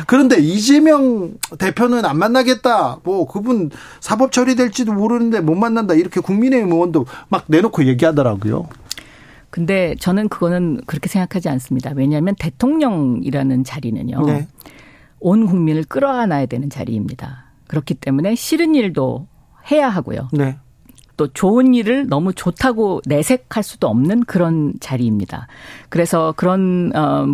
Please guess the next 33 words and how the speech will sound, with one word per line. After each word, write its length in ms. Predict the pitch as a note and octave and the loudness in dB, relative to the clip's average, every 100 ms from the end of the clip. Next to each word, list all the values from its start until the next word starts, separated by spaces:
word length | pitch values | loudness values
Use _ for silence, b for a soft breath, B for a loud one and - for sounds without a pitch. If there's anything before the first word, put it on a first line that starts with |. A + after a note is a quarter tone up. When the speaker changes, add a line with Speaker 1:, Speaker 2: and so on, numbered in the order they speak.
| C3 | -4
Speaker 2:
부분에 340 | D3 C#3+ D3 | -6 -2 0
대해서 400 | C3 C3+ B2+ C3+ | 0 0 0 -2
저는 260 | F3+ D#3+ D#3 | -2 -2 0
좀 220 | D3+ C#3+ | 0 0
더, 140 | C3+ C3+ | 0 -4
더 200 | D3 C3+ | -2 0
유연한 500 | D3 E3+ F#3 G#3+ G#3 | 0 2 2 2 0
자세가 340 | D#3 D#3 C3+ | -2 -2 -4
필요하다. 540 | C3 - F3+ D3 G2 - - | -4 -4 -2 -2 -4 -8 -6
대통령으로서. 880 | D3+ - D#3 C3+ B2 A#2 - A#2+ C3 | -4 0 0 2 0 -4 -4 -4 0
Speaker 1:
네. 60 | D3+ | 0
Speaker 2:
그리고, 260 | D3 D#3 - B B B B | 0 -2 -4 B B B B
어, 380 | C#3 C3+ C#3 C#3 | -2 0 0 0
윤석열 400 | D3 F3 G#3 F#3+ | 0 0 0 0
정부가, 500 | E3+ D3+ C#3 F3 F#3+ - b b | 0 0 0 -2 -2 -6 b b
어, 300 | D3 C#3 - | -4 -2 -2
성공하기 760 | - B3 B3 A#3+ A#3 G3+ F3+ D#3+ | -2 0 2 2 0 0 0 0
위한 360 | C#3+ E3 A3 C4 | 0 2 0 0
하나의 760 | - B3+ A#3 G#3+ F#3+ F#3+ G#3 | 0 2 2 2 0 0 0
그런 220 | - F3 | 0 -2
어떤 540 | D3 C3 D3+ C#3 C3 - | 0 -2 -2 0 0 0
제스처로도 1000 | F#3 F3 - A#3+ F3+ D#3 C3 B2+ F#3+ G3+ | 0 -2 0 0 2 0 0 -2 -2 -2
저는 240 | D#3+ D#3 | -2 -2
필요하다라고 680 | - - G#3 E3 G2+ - - | -4 -4 -2 -2 -4 -6 -8
생각하고 400 | D3 E3+ - D#3 | -4 -4 -6 -12
있습니다. 340 | D3 D#3+ - - | -12 -12 -8 -2
Speaker 1:
윤석열 380 | G3+ A3+ A3+ G#3+ | 2 4 4 2
정부 580 | G#3 G3 G#3+ G#3 G3+ | 2 2 2 0 0
이제 360 | F3+ E3+ G3+ F#3+ | 0 0 0 -2
칠 260 | - - B3 | -2 0 2
개월 260 | B3+ A#3 | 4 4
차입니다. 600 | - G#3+ G#3+ F#3+ E3 F3 E3+ | 2 0 2 2 2 2 0
그런데 460 | E3 G3 F#3+ F#3+ | -2 0 0 -2